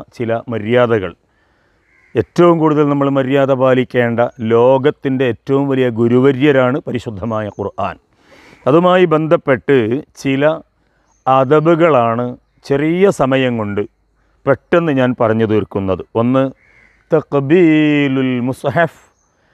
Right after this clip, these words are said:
വിശുദ്ധ ഖുർആനിനെ ചുംബിക്കൽ സുന്നത്താണെന്ന്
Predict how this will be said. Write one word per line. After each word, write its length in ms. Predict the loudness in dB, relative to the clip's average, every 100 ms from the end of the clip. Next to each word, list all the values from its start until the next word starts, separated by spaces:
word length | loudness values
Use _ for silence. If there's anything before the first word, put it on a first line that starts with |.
| _ _
വിശുദ്ധ 340 | -6 -4 0 0
ഖുർആനിനെ 760 | 0 0 0 2 2 0 0 -2 -4 _ -8
ചുംബിക്കൽ 680 | -6 -4 -4 -6 -2 -2 -2 -6
സുന്നത്താണെന്ന് 960 | -4 0 2 2 2 0 0 0 -2